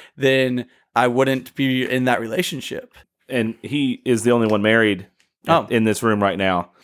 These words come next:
Speaker 2: And so that
Speaker 1: Mm-hmm.
Speaker 2: he's, he definitely has insight. 'Cause, I mean, it is. It's gotta be a huge change because,
Speaker 1: Mm-hmm.
Speaker 2: you know, for twenty-something years, you're kind of on your own, doing your own
Speaker 1: Mm-hmm.
Speaker 2: thing and, and come and go as you please. You can, you know, go crash at someone's, you know, you can do
Speaker 1: Mm-hmm.
Speaker 2: whatever you wanted.
Speaker 1: Yeah.
Speaker 2: But now you have someone else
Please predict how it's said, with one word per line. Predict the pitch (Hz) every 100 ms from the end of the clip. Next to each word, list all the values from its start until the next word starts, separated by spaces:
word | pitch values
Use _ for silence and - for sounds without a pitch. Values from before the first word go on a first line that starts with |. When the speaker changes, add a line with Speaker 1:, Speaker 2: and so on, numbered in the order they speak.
| -
Speaker 2:
And | 101 101 95
so | 107
that | 101 101
Speaker 1:
Mm-hmm. | -
Speaker 2:
he's, | 104 107 -
he | 98
definitely | 104 107 107
has | 95
insight. | 98 92 92
'Cause, | 98 127
I |
mean, | 170 170
it | 233
is. | 139
It's | 95
gotta | - 165
be | 147 131
a |
huge | 113 151 123
change | - 160 156 127
because, | 123 127 - -
Speaker 1:
Mm-hmm. | 147 110 117 131
Speaker 2:
you |
know, | 160 117
for | - 120
twenty-something | 113 - 156 139 139 117
years, | 156 190 143 120
you're | 123 123 117 107 _ _ _
kind | - 98
of |
on | 120
your | 151 196
own, | 269 147
doing | 127 139
your | 160
own | 165
Speaker 1:
Mm-hmm. | 170
Speaker 2:
thing | 170 214 156
and, | 117 117
and | 117 110 _ _
come | - 147
and | 147
go | 160
as | 147
you | 139
please. | 147 151 180 135
You |
can, | 123 120 110 _ _ _ _
you | - 117
know, | 95
go | 110 117
crash | - 123 127
at |
someone's, | 131 143 131 - - - 120
you | 170
know, | 185 135
you | 160
can | 180
do |
Speaker 1:
Mm-hmm. |
Speaker 2:
whatever | 190 202
you | 202
wanted. | 190 196 85 78
Speaker 1:
Yeah. | 131
Speaker 2:
But | 131 123 117 _
now | 117 120 135
you | 143 127
have | 117 113
someone | - 107 104
else | 95 95 - -